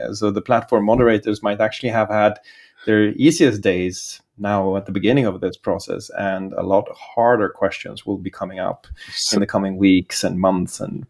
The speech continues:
Speaker 1: perhaps even years, it seems.
Speaker 2: Yeah. Y-, you're right. So, th-, so that's something that we're going to see, and we should set the expectation that will be individual content decisions that cause outrage, 'cause they seem wrong. And again, we had to deal with this back, back in the day in twenty fourteen with, y-,
Speaker 1: Hmm.
Speaker 2: you know, there, there is, and again,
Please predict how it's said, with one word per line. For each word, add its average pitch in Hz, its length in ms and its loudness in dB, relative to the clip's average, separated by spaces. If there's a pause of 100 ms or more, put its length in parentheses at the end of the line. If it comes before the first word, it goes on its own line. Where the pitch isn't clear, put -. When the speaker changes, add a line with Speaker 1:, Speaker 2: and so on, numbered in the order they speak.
Speaker 1:
perhaps 98 260 -6
even 95 160 0
years, 92 460 -6
it - 100 -16
seems. - 180 -4
Speaker 2:
Yeah. 98 200 -2 (420)
Y-, 139 160 -2
you're 131 200 -2
right. 117 240 2
So, 127 120 -4
th-, 120 240 -10
so 127 160 -4
that's 123 320 2
something 127 600 -2
that 104 100 -2
we're 101 180 2
going 92 280 0
to - 80 -10
see, 110 200 0
and 95 120 2
we 82 60 -2
should 87 180 -4
set 92 200 0
the 98 80 0
expectation 90 640 -2
that 90 120 -2
will 87 80 -4
be 98 180 2
individual 87 460 0
content 90 460 -2
decisions 87 500 -4
that 82 140 -8
cause 87 260 -6
outrage, 98 600 0 (480)
'cause 87 120 -14
they 98 100 -4
seem 95 220 -6
wrong. 95 160 0
And 98 100 -2
again, 101 340 -2
we 107 120 -6
had 113 140 0
to 85 60 -18
deal 98 140 2
with 90 140 -2
this 90 160 -4
back, 90 260 -6
back - 220 -4
in 87 80 -10
the 87 60 -8
day 90 140 -6
in 87 80 -6
twenty 90 220 -4
fourteen 101 460 -2
with, 92 260 0 (380)
y-, - 80 -12
Speaker 1:
Hmm. 120 240 4
Speaker 2:
you 120 80 -8
know, 98 100 -2
there, 110 220 -2 (260)
there 117 140 -2
is, 104 200 -2
and 107 120 -10
again, 87 320 -4